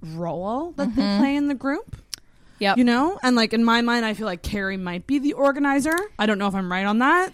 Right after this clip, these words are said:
Speaker 2: Yeah, I think so. Carrie's, Carrie's a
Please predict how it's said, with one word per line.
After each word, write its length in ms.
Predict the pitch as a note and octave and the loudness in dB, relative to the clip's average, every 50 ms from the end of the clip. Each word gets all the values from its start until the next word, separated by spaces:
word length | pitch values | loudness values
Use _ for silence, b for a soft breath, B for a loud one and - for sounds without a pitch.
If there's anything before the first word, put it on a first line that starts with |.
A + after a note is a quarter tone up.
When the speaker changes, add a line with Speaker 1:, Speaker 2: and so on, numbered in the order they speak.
| - - _ | -10 -12 _
Speaker 2:
Yeah, 100 | E4 F#4+ | 0 4
I 180 | A#4 A#4+ A4+ A#4 - | 6 6 6 4 4
think 240 | - G4 C#4+ C#4+ - | 0 -4 -2 -2 0
so. 260 | - - F3 E3+ - | 0 2 0 0 -2
Carrie's, 600 | - - - A#3+ B3+ C4 C4 B3+ B3+ - - - - - - | -4 -2 0 0 2 0 0 -2 -4 -4 -6 -6 -10 -10 -6
Carrie's 360 | - A#3+ B3+ C4+ C#4 C4 B3 | -2 0 2 2 2 0 0
a 120 | A#3+ A#3 | -2 -4